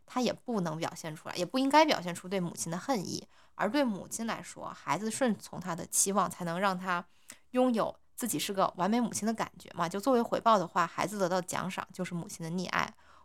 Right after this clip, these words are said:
我外婆确实非常爱她的孩子，我外婆也整天说，就是也整天觉得自己是一个特别好的妈妈。她为我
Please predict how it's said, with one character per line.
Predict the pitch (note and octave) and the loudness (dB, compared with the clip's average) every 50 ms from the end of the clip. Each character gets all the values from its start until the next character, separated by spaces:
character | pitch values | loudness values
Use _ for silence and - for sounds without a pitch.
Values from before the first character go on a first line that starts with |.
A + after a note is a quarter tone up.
| _ | _
我 | - F3+ F3+ | 0 4 8
外 | A#3 C4+ B3 | 10 10 8
婆 | B3 - - E3+ | 8 4 -2 -4
确 | - - - A3 | -4 -4 -6 -6
实 | F#3+ - D#3 | -6 -6 -6
非 | F3+ - G3+ | -6 -6 -6
常 | F#3+ F3+ | -6 -4
爱 | - - G#3 G3 | -2 0 0 0
她 | F3 E3+ D#3+ | 0 -2 -8
的 | D3+ | -8
孩 | D#3 - - - - - - - | -10 -10 -14 -20 -20 -20 -20 -20
子， | - - _ _ - - - - _ _ _ | -20 -20 _ _ -20 -20 -20 -20 _ _ _
我 | - E3+ | 6 8
外 | G#3 A#3+ | 8 8
婆 | A#3 - G3+ A3 | 8 6 2 2
也 | A3+ - - - - _ _ _ _ _ - | 2 0 -4 -6 -8 _ _ _ _ _ -6
整 | - D3+ D#3+ | -4 -2 0
天 | F#3+ A3 A3 | 2 0 0
说， | G#3+ - G#3 G3 G3+ G3+ G#3 - _ _ _ _ _ _ - | 0 2 6 6 6 6 6 0 _ _ _ _ _ _ 0
就 | - G3+ | 2 2
是 | F#3 | 4
也 | E3 C3 C3 | 4 2 0
整 | - E3 E3+ | 0 0 0
天 | F#3+ A3 | 0 0
觉 | A3 - - | 0 0 -2
得 | D#3 G3 G3+ | -2 -2 -2
自 | G3+ G#3+ | -4 -4
己 | G3+ F#3+ | -4 -4
是 | - F#3+ | -4 -4
一 | |
个 | - C#3 | -4 -4
特 | - - - G3+ | 0 2 4 4
别 | G3+ G#3 | 4 4
好 | G#3 - - | 0 0 -4
的 | - - - | -8 -8 -6
妈 | D#3+ E3+ F3 F3 F3+ | -4 -2 0 0 0
妈。 | F#3 - - - - _ _ _ - - | 0 0 -2 -4 -6 _ _ _ -12 -2
她 | - A#3+ | 2 4
为 | B3 B3 A#3 | 6 6 4
我 | F#3+ E3 - | 4 0 -2